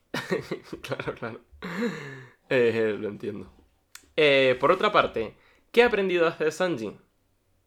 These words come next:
Eh, pues huyendo de, de tener que reconocer, eh, sus propios prejuicios hacia, eh, la gente de la, de la comunidad drag, pues parece que aprendió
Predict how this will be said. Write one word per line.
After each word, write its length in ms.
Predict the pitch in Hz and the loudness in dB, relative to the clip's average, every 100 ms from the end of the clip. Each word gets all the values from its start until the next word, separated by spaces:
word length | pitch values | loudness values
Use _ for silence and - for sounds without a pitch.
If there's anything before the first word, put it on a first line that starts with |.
| _ _ _ - - | _ _ _ -16 0
Eh, 220 | 113 113 | 2 2
pues 520 | 123 120 120 - _ - | 4 4 4 -6 _ -2
huyendo 640 | 156 127 131 147 131 110 - | -2 4 2 4 2 2 -4
de, 1400 | 104 117 120 117 113 110 110 110 107 110 117 110 - _ | 0 4 6 6 4 4 2 0 -2 -4 -6 -6 -10 _
de 380 | 120 107 107 110 | -6 -2 0 -2
tener 360 | - 117 120 | -2 -2 -2
que 80 | 120 | -2
reconocer, 640 | 127 123 123 - 123 117 - | -4 -2 -6 -4 -4 -4 -6
eh, 240 | 110 107 | -8 -6
sus 320 | 104 - 120 - | -4 -4 -6 -4
propios 360 | 139 139 117 | -2 -2 -2
prejuicios 760 | - - - 113 113 135 - - - | -6 -12 -8 -8 -6 -10 -10 -16 -12
hacia, 720 | 107 - 117 104 107 110 113 _ - _ _ | -10 -8 -6 -4 -4 -4 -8 _ -20 _ _
eh, 160 | - 110 | -4 -2
la 100 | 110 | -2
gente 260 | 107 113 | -4 -4
de 260 | 113 110 110 | -2 -2 -2
la, 800 | 107 107 104 101 101 101 107 117 - | -2 -2 -2 -2 -4 -6 -8 -12 -14
de 160 | - | -6
la 100 | 110 | -6
comunidad 440 | 104 107 110 107 - | -4 -4 -4 -4 -8
drag, 460 | 104 104 143 - 226 _ _ _ _ | -6 -4 -4 -6 -20 _ _ _ _
pues 320 | 127 139 170 | 0 0 0
parece 380 | - 123 113 139 | -4 -2 0 -2
que 180 | 147 160 | -6 -4
aprendió 520 | 131 127 117 117 147 | -2 -2 -2 -2 -4